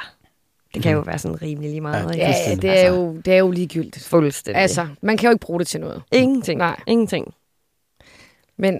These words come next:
Speaker 3: altså, oplever I så nogle gange, at der er, man kan sige sådan, landmand søger kærlighed, det er jo, jeg ved ikke, om man kan sige, det er nogle spe-, altså, nogle, øh, man kan sige, typer, der er med i det,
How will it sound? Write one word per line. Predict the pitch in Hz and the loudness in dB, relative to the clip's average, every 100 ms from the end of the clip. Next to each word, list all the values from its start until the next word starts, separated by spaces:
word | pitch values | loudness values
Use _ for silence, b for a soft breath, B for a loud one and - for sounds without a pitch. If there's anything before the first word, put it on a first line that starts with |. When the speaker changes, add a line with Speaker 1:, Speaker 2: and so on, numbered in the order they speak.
| - | -2
Speaker 3:
altså, | - 190 - | -2 -2 0
oplever | 190 208 240 214 | 0 2 2 4
I | 185 | 2
så | - 202 | 0 -2
nogle | 196 190 | -2 0
gange, | 185 180 | 0 0
at | 180 | -2
der | 180 | 0
er, | 180 175 | 2 0
man | 185 | -2
kan | 180 | -6
sige | 175 190 | -8 -8
sådan, | 185 185 151 | -6 -6 0
landmand | 185 196 208 185 | 0 2 -2 -4
søger | - 190 | -2 -2
kærlighed, | - 175 175 175 202 190 | -2 -6 -4 -2 -2 -2
det | 185 180 | -2 -2
er | 175 | 0
jo, | 185 208 b b b | 0 0 b b b
jeg | 143 | -6
ved | 180 | -2
ikke, | 196 | 0
om | |
man | 208 | 0
kan | 180 180 | -2 -6
sige, | - | -6
det | 175 175 | -4 -4
er | |
nogle | 165 160 | -4 -6
spe-, | - 165 160 - | -8 -12 -12 -10
altså, | 156 160 143 | -10 -10 -10
nogle, | - 165 156 123 - _ _ _ _ _ | -6 -6 -6 -10 -18 _ _ _ _ _
øh, | - 165 123 76 - - - - | -2 0 -2 -4 -8 -14 -20 -12
man | 185 | -8
kan | 165 | -8
sige, | 147 151 | -8 -10
typer, | - - 226 220 240 - | -10 -2 0 2 0 0
der | |
er | 165 | -2
med | 160 196 | 2 4
i | 214 175 | 4 0
det, | 160 | -8